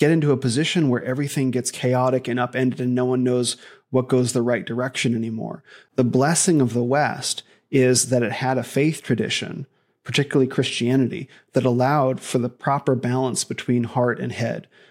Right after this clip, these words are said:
That the heart says, "We will always strive and fail." The head says, "Keep going and find forgiveness." And there's, like, a dialogue. It's actually probably the reverse, that the head says,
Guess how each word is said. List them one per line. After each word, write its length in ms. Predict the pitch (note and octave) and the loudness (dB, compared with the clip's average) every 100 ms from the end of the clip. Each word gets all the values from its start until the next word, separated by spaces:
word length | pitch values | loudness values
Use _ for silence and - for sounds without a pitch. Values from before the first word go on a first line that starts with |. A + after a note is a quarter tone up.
| _ | _
That 260 | B2 B2 F3 | -2 -2 -2
the 80 | B2+ | -4
heart 340 | - F3 - | 0 0 0
says, 420 | - C3 B2 A#2+ - - - | 2 2 2 0 -6 -20 0
"We 100 | C#3 | 4
will 120 | C3+ | 4
always 360 | B2+ C3+ D#3 D3 | 4 4 4 2
strive 380 | - C3 C3 B2 | 2 2 2 2
and 120 | A#2+ | -2
fail." 540 | - A#2+ A#2+ C#3+ F#3 - _ _ - | -2 -2 2 0 0 -6 _ _ -4
The 60 | |
head 260 | A#2+ C3+ C3+ | 0 2 2
says, 460 | - C#3 C3 B2 - _ - | 4 4 2 0 -8 _ -8
"Keep 320 | - D3 - | 0 0 2
going 580 | C3+ B2+ C#3+ F3 G#3 G3+ | 2 4 4 2 0 0
and 100 | C3 | -2
find 300 | B2 C3 B2+ | 0 0 0
forgiveness." 720 | B2 A#2+ B2+ A#2 A#2 - - - - | -2 -2 0 0 -2 -2 -4 -6 0
And 140 | B2 | 2
there's, 160 | B2+ B2 | 4 2
like, 80 | B2 | -2
a 80 | |
dialogue. 600 | A2 B2 B2+ B2 A2+ F#2 | 0 2 2 2 0 -4
It's 120 | B2+ - - | -10 -12 -6
actually 260 | C3 - A#2+ | -4 -2 0
probably 300 | B2 A#2+ A#2 | 0 0 -2
the 120 | A2 | -2
reverse, 540 | B2 A#2 C3+ G#2+ - - - - - | -4 0 2 2 -2 -6 -10 -20 -6
that 120 | - B2+ | -2 0
the 80 | |
head 260 | B2 C#3+ D3 | 2 2 2
says, 420 | - C3+ B2+ - | 2 2 2 -2